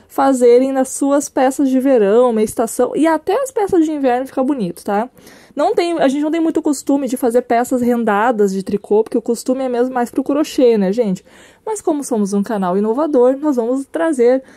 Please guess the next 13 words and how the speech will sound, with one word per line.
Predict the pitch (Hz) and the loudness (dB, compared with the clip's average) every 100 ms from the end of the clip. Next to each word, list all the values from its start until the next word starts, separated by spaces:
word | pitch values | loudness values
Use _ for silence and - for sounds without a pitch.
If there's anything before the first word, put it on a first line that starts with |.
| - - | -6 2
e | 262 | 2
mostrar | 302 339 - 302 277 285 285 | 2 0 -2 -2 -2 0 -2
muitas | 285 294 285 | -2 -4 -4
coisas | - 254 240 | 0 0 2
bonitas | 226 240 226 240 - | 0 -2 -2 -4 -4
por | 254 269 | -2 -2
aqui. | 294 285 - 214 190 _ | -2 -6 -6 -6 -6 _
Principalmente | 294 392 403 339 339 | -2 -2 0 -2 0
aquilo | 330 320 | 0 0
que | - | 0
quase | 311 294 | 0 0
ninguém | 302 277 285 | 0 -4 -4
consome | 302 294 - 262 254 247 | -4 -4 -2 -2 0 -2